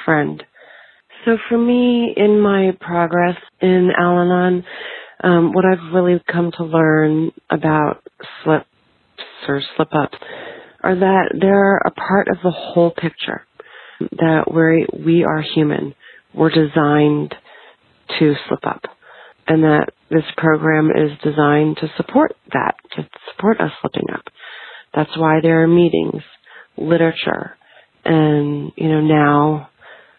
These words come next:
with, you know, the wonderful technology that our generation has, you know, um, we have podcasts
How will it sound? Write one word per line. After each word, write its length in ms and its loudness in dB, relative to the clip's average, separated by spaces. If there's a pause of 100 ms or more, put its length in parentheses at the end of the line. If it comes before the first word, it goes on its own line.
(220)
with, 160 -2 (220)
you 100 0
know, 300 -2 (520)
the 60 -6
wonderful 380 -4
technology 640 0
that 180 0 (560)
our 200 2
generation 540 2
has, 440 2
you 80 -2
know, 420 0
um, 680 -2 (180)
we 100 -6
have 220 -2 (240)
podcasts 480 -4